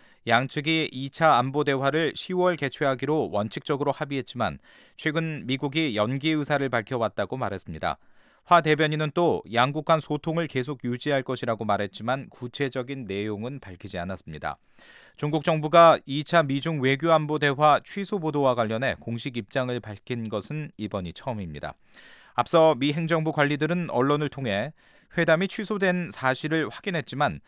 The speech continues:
취소 배경과 재개 여부 등에 대해서는 언급하지 않았습니다.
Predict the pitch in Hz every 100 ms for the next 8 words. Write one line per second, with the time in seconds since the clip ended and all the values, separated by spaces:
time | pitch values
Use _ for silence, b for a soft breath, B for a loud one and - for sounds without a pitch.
0 | b - 185 175 151 117 117 139 131 127
1 | 135 120 - - 120 120 147 113 101 117
2 | 120 117 110 104 98 107 127 156 - 107
3 | 101 101 - 90 82 87 82 71 71 -